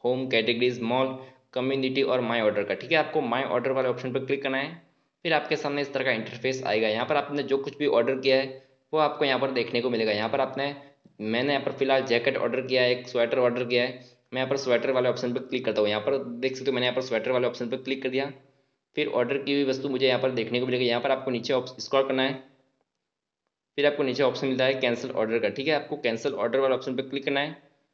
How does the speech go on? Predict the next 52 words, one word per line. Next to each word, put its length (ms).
फिर 80
आपको 200
नीचे 220
option 220
मिलता 160
है 80
continue 480
product 400
वाला 160
option 200
मिलता 200
है। 100
आपको 160
कंटिन्यू 720
product 260
वाले 120
option 220
पर 60
क्लिक 220
करके 180
आप 200
order 180
cancel 280
कर 80
सकते 260
हो। 140
इसके 220
पहले 180
आपको 240
ऊपर 160
की 100
तरफ 140
option 260
मिलता 160
है 140
select 520
reason 360
for 220
cancel, 340
यहाँ 120
पर 80
आपको 220
click 200
करना 160
है। 300
यहाँ 120
से 120
आपको 240
reason 280
select 300
करना 140
है, 240